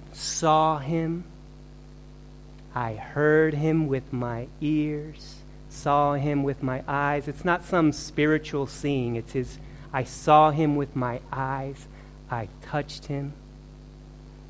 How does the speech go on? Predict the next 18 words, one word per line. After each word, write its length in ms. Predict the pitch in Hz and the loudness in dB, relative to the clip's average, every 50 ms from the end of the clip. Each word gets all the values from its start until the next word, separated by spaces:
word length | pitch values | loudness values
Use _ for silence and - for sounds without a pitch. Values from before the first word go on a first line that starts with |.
| - - - - - - - - - - - - - - - | -18 -18 -18 -18 -18 -18 -18 -18 -16 -16 -18 -18 -18 -18 -16
So 160 | - - 147 | -8 -6 -6
John 440 | 131 117 123 151 151 165 180 185 180 | -6 0 2 4 6 6 6 6 6
wants 260 | 170 165 156 143 - 156 | 4 4 4 2 0 -2
us 180 | 143 - - - - | -4 -4 -6 -12 -6
to 260 | - 139 135 131 131 - - - - - - - - - | -4 -2 -2 -2 -6 -8 -14 -16 -18 -18 -18 -18 -8 -2
know 280 | 131 135 147 156 165 | 0 4 6 6 6
about 320 | 175 165 175 175 175 170 139 | 6 6 4 4 4 2 -2
Jesus 680 | - - 170 190 190 165 123 120 117 131 - - - - - - - | -2 -2 0 0 0 0 -2 -4 -6 -6 -8 -12 -18 -18 -20 -10 -10
because 360 | 139 127 - - 123 113 - | -10 -10 -6 -6 -8 -8 -8
he 240 | - - 156 147 151 | -8 -4 -2 -2 0
was 260 | 143 135 123 - - | 0 -2 -4 -4 -2
one 160 | 131 135 131 | -2 0 0
of 60 | 123 | 0
his 180 | 117 117 - - | -4 -8 -10 -12
closest 580 | - - - 139 135 131 - - 120 - - - | -14 -6 -4 -4 -4 -4 -6 -10 -12 -12 -14 -10
friends 400 | - - 135 127 120 120 113 120 | -4 -2 0 0 0 -2 -4 -2
with 220 | 120 131 127 - - | -4 -4 -4 -2 -6
him. 220 | 127 117 117 113 | -6 -6 -6 -8